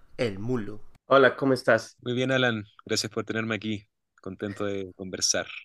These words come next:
Speaker 1: Bueno, no, muchas gracias por tu tiempo, y también me parece muy curioso ese nombre, El Mulu. Eh, me hace recordar, em,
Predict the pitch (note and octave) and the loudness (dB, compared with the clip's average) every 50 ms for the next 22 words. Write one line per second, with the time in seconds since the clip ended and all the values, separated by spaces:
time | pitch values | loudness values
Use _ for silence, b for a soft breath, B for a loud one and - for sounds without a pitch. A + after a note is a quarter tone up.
0 | _ _ _ - - G#2+ G#2+ G2+ G2+ A2 A#2 A#2 G#2+ G#2 G#2+ - C3 A#2 A2 A2 | _ _ _ -2 0 0 2 2 2 4 4 4 6 4 2 0 0 0 0 0
1 | - - - - - G#2+ G#2 G2 F#2 - B2 B2+ B2+ A2 - A2 G#2+ G#2 G#2 G#2 | 0 -2 -4 -4 -2 -2 -2 -2 0 4 4 4 4 4 4 2 2 4 2 0
2 | G2+ G#2 - b b b b b b - A#2+ B2 C#3 C#3+ D3 - D#3+ C3+ B2 A#2+ | -2 -2 -6 b b b b b b 2 6 6 6 6 4 2 4 4 6 8
3 | - B2+ B2 A#2+ C#3 C#3 C3+ C3 A#2+ - - _ - - B2+ C#3 C#3 - - C#3+ | 8 6 6 6 4 6 8 8 6 4 2 _ -4 2 2 2 4 4 4 4
4 | B2+ C3 C#3 C3+ C3 - A#2 A2 F#2 - - _ _ _ _ - C3 B2+ - B2+ | 6 8 8 8 8 6 2 2 2 0 -4 _ _ _ _ -2 0 0 2 4
5 | A#2+ B2 A#2 G#2 G#2 G2 - - - A#2 A#2 A2+ A2 A#2 B2+ B2+ A2+ G2+ G2+ G2 | 4 6 6 6 4 2 2 2 2 2 4 4 6 6 6 6 6 4 2 0
6 | G2+ - - - - A2+ A2 A2 A2 G#2+ G#2+ F#2 - A#2+ C#3+ - G3+ G3 G3 - | 0 -4 -10 -4 0 2 4 4 4 4 2 2 6 6 8 8 8 6 6 6
7 | C3 B2+ C#3 C#3+ D3 C3+ B2+ A#2 A2 A2+ - | 8 10 10 10 12 10 10 8 6 2 -4